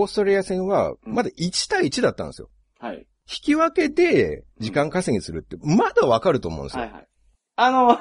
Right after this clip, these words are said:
Speaker 1: ポーランド戦は負けてたんですよ。
Speaker 2: <laughs> わかりました。わかりました。はい。
Speaker 1: 負けてて、時間稼ぎなんですよ。
Speaker 2: はい。はい。
Speaker 1: それをかばってる人が、
Speaker 2: <laughs>
Speaker 1: 一対一引き分けで時間稼ぎについて、
Speaker 2: はい。はい。
Speaker 1: ボール回しがむごかった。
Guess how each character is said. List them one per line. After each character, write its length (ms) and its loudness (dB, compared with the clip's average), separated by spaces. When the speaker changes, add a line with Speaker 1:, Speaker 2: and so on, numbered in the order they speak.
Speaker 1:
ポ 100 2
ー 40 0
ラ 80 2
ン 20 4
ド 60 2
戦 120 2
は 80 6
負 260 4
け 160 4
て 180 8
た 120 0
ん 80 2
で 80 -4
す 80 -8
よ。 60 -4
Speaker 2:
<laughs> 40 0
わ 100 6
か 80 4
り 60 2
ま 60 0
し 60 -12
た。 180 -16
わ 100 -4
か 60 0
り 40 -6
ま 60 -8
し 100 -18
た。 60 -20
は 100 -12
い。 40 -10
Speaker 1:
負 240 -2
け 160 0
て 240 0
て、 460 2
時 160 -10
間 300 0
稼 320 -4
ぎ 160 -10
な 100 -12
ん 20 -12
で 40 -16
す 60 -14
よ。 60 -8
Speaker 2:
は 40 -12
い。 20 -14
は 40 -20
い。 40 -16
Speaker 1:
そ 120 2
れ 100 2
を 100 2
か 180 -2
ば 120 4
っ 160 -8
て 120 0
る 100 2
人 200 -2
が、 440 0
Speaker 2:
<laughs> 880 -12
Speaker 1:
一 280 -2
対 180 6
一 100 -6
引 60 2
き 240 -2
分 160 4
け 120 -4
で 120 -2
時 140 -4
間 240 0
稼 320 -2
ぎ 120 0
に 80 -2
つ 140 -12
い 200 2
て、 420 -2
Speaker 2:
は 140 -4
い。 40 -6
は 60 -10
い。 160 -20
Speaker 1:
ボ 160 -4
ー 20 -2
ル 100 0
回 140 2
し 100 -6
が 100 -6
む 160 -2
ご 120 2
か 100 2
っ 60 -6
た。 260 -12